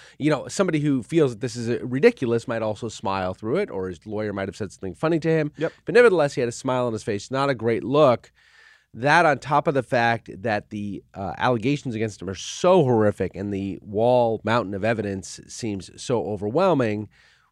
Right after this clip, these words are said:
Speaker 1: would lead you to think that a more sort of, um, uh,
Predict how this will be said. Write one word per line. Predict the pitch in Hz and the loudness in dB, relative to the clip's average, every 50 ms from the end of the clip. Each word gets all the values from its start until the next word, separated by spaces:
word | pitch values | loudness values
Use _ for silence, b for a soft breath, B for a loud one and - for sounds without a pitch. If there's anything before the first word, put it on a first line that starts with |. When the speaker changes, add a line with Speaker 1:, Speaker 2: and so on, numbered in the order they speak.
| b | b
Speaker 1:
would | - 123 123 131 120 110 | -8 -2 -2 -2 -2 -2
lead | 123 139 180 208 208 165 | -2 -2 0 0 0 -2
you | 151 151 | -2 -4
to | 127 123 | -4 -4
think | - 147 127 113 - | -4 -4 -4 -2 -2
that | 123 110 | -2 -2
a | 107 | -2
more | 107 110 113 113 113 117 113 113 110 | -2 -2 0 0 0 0 0 0 -2
sort | 107 - - 113 110 | -4 -6 -8 -6 -6
of, | 104 101 98 92 - - - _ - 107 | -6 -6 -8 -10 -14 -20 -20 _ -10 -8
um, | 107 101 98 98 98 95 95 95 95 98 98 98 98 113 113 | -6 -6 -4 -4 -4 -4 -4 -4 -2 -2 -4 -4 -4 -6 -6
uh, | 87 64 65 80 95 95 95 98 | -4 -4 -4 -6 -6 -6 -6 -6